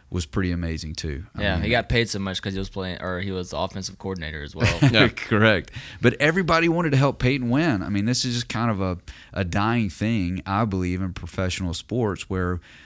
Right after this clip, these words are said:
Speaker 1: because of a lot of different reasons, you have to pursue your own agenda. But everybody wanted to help Peyton, right? I mean, that's just how it went. But just to watch him, you never knew what was going to happen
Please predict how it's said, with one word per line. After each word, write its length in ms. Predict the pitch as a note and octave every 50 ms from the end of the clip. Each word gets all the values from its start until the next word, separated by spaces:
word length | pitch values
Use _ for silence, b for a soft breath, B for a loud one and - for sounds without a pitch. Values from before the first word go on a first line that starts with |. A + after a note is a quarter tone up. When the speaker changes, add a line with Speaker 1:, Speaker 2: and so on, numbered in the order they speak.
| B B B
Speaker 1:
because 220 | - G2 - A#2+ G#2+
of 60 | G#2
a 40 | G2
lot 220 | G2+ G#2+ A2+ G#2
of 60 | F#2+
different 200 | F#2+ F2+ - D2 F2+
reasons, 260 | F#2+ F#2+ F#2 F2 E2+ F2
you 80 | F2+
have 100 | F2+ F2 -
to 80 | -
pursue 320 | F2 - F2+ E2+ - - F#2+
your 200 | F#2 F2 F2 F2 F2
own 140 | E2+ E2
agenda. 460 | D#2+ D2+ F#2+ F#2 F2 F2 D#2 D2+ F#2 D#2+
But 120 | - E2 -
everybody 560 | C2+ G#2 A2 A2+ A#2 A2 G#2 G#2 G#2 G2 F#2+
wanted 240 | F#2 F#2+ F#2+ F#2 F2
to 60 | F2+
help 200 | F2+ F2+ D2+ -
Peyton, 360 | - F2 D#2 C#2 - D2+ - - _ - _ - -
right? 260 | D2+ D#2 F2 F2+ D2
I 40 | B1+
mean, 120 | F2 F2
that's 220 | F2 F2 F2 - -
just 140 | E2+ -
how 180 | - F2+ F2 D#2+
it 60 | D2
went. 340 | E2 F2 F2 F2 E2 - -
But 80 | F2+ F2
just 220 | F#2 G2+ F#2+ -
to 60 | G2 F2
watch 360 | E2 F2+ F#2 G2+ G2+ - -
him, 80 | E2+
you 120 | G2+ G2+ G2
never 280 | G#2 G#2+ A#2 A2+ B2+
knew 140 | B2 A#2+ A#2
what 140 | A2+ A2+ G2
was 100 | A2 F2+
going 200 | F#2 G2+ G2+ G2
to 40 | F2
happen 480 | F2+ G2 F#2+ F2 E2+ - F2 F2+ F2